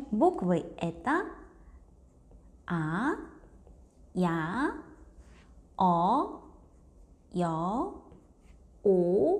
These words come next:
Ё, У, Ю, И. Итого раз, два, три, четыре, пять, шесть, семь, восемь, девять,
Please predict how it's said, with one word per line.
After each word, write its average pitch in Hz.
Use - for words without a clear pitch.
Ё, 175
У, 208
Ю, 190
И. -
Итого 247
раз, 180
два, -
три, 147
четыре, 339
пять, 151
шесть, 311
семь, 151
восемь, 285
девять, 330